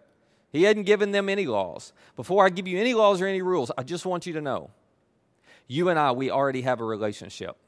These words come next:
in my eyes. I am not a God, I am your God. Not only that, I'm your God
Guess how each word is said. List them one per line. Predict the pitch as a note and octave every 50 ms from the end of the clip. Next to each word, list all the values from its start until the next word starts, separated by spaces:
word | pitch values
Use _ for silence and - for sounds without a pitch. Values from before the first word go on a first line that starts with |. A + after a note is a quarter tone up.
| _ _ _ _ _ _ _ _ _
in | A#2+ G#2+
my | G2+ F#2+ F#2 F#2 F2+ F2
eyes. | E2+ C#2 A#1 C#2 - - - _ _ _ _ _ _ _ _ _ -
I | C3+ D#3 E3
am | D#3 B2+ G#2+ G2+ G2+ - _ _ _ _ _ -
not | D3 F3 - -
a | - A#3+ B3+
God, | G3 C#3+ A2 F#2+ F#2+ F#2+ G2 A#2+ C3+ - _ _ _ _ _
I | - C3+ D3+ D3+
am | D3 C3+ A2+ - - _ _ _ _ _ _ _
your | - A#2+ C#3 D#3 D#3 C#3
God. | G#2+ G2+ F2+ F2 E2 D2+ - - _ _ _ _ _ _ _ _
Not | - F3 G#3
only | A3 G#3 F#3
that, | F3 F#3 F#3 C#3+ A#2+ - - - - - - -
I'm | C#3+ D3+ D3+
your | D3+ G#3 B3+ B3+
God | G#3+ F#3+ D#3 C#3 C3+ C#3 C#3+